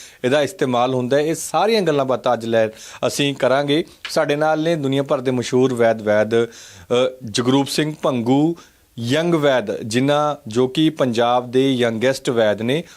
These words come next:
ਉਹਨਾਂ ਨਾਲ ਗੱਲਬਾਤ ਕਰਦੇ ਹਾਂ ਕੀ, ਅ, ਬੂਟੀ ਹੈਗੀ ਹੈ ਔਰ ਕਿਵੇਂ ਦਾ ਇਸਤੇਮਾਲ ਕਰਨਾ ਹੈ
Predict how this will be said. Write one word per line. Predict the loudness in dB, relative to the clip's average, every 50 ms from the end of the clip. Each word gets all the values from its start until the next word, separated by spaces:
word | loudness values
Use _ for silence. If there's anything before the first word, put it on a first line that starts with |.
| -12 -4
ਉਹਨਾਂ | -2 0 2 2
ਨਾਲ | 2
ਗੱਲਬਾਤ | 2 0 0 0 0 -2 -2 -2
ਕਰਦੇ | 0 -2 -2 0 0 0
ਹਾਂ | 0 0
ਕੀ, | -2 -4 -4 -2 0 2 2 0 -2 -4 -8 -6 -2
ਅ, | 0 2 2 2
ਬੂਟੀ | 0 -2 -2 -2 -2 -2 -2 -2 0 0
ਹੈਗੀ | 0 0 -2 -2 -2 -2
ਹੈ | 0
ਔਰ | 0 0 0
ਕਿਵੇਂ | -2 -2 -2 0 0 2
ਦਾ | 2 0
ਇਸਤੇਮਾਲ | 0 0 -2 -2 0 0 0 0
ਕਰਨਾ | 0 -2 -2 0 0 -2
ਹੈ | -2 -4